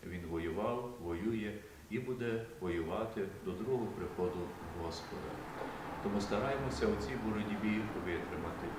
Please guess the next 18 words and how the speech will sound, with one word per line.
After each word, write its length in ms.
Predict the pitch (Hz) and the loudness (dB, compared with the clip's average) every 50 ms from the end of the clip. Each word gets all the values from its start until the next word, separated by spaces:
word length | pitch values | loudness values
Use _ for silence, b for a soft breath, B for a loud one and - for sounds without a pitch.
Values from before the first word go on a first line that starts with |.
| - 95 92 92 | -4 -4 0 2
не 60 | 92 | 2
опустити 640 | 90 87 87 - 98 - - 131 131 127 127 131 117 | 2 2 2 0 0 0 4 4 4 4 6 4 2
руки, 640 | - - - 98 95 92 90 87 - - - - - - - - - - - 95 | 2 2 0 0 0 0 0 -2 -2 -2 -2 -2 -2 -4 -4 -6 -4 -4 0 0
не 160 | 110 117 120 | 2 2 2
розчаруватися, 960 | 110 - - 107 107 104 104 95 90 85 82 80 - - - - - - - - - - - - - - - - - - - | 0 0 0 2 2 4 4 4 4 4 2 2 0 0 -2 -2 -2 -4 -4 -4 -4 -6 -6 -6 -8 -8 -8 -8 -6 -2 0
а 80 | - | 0
бути 440 | - - 147 - - - 127 - 123 123 - | 0 0 -2 -2 0 2 4 4 4 2 -2
з 100 | - - 98 90 87 90 | -2 -2 -2 -2 0 0
Господом. 540 | 87 82 85 - - - 95 87 85 82 80 76 - - - - | 0 0 0 -2 -4 -4 -4 -4 -2 -4 -4 -6 -6 -8 -8 -6
А 160 | - - 82 85 | -6 -4 -4 -4
Господь 460 | 85 - - - - 123 135 135 - - - - - - - - - - - - - - - | -6 -6 -6 -2 0 0 0 0 0 -2 -6 -10 -10 -10 -12 -12 -12 -12 -12 -12 -12 -8 -4
поможе 500 | 87 85 82 85 92 123 135 - 120 117 | -4 -2 -2 0 0 0 0 2 0 0
нам 260 | 107 113 110 107 107 - - - - - - - - | 0 2 0 0 0 -2 -4 -8 -10 -12 -12 -6 -2
перейти 720 | 87 85 80 82 80 80 - - - 98 107 123 127 123 123 - - - - - - - - - | -2 0 2 2 0 0 -2 -2 0 2 4 4 4 2 0 -4 -10 -14 -14 -16 -16 -16 -16 -8
через 580 | - - 90 87 82 82 82 - - - - - - 85 85 | -4 -2 0 2 2 2 0 0 -2 -6 -10 -12 -10 -6 -2
наше 380 | 98 113 120 120 - 110 104 104 104 - - | -2 -2 -2 -2 -2 -4 -4 -4 -6 -8 -8
життя, 600 | - - 90 85 - - 90 95 110 113 113 - - - | -6 -6 -6 -6 -2 -2 0 0 0 0 -2 -4 -6 -6
через 320 | - 85 80 78 - - | -4 -4 -4 -4 -6 -8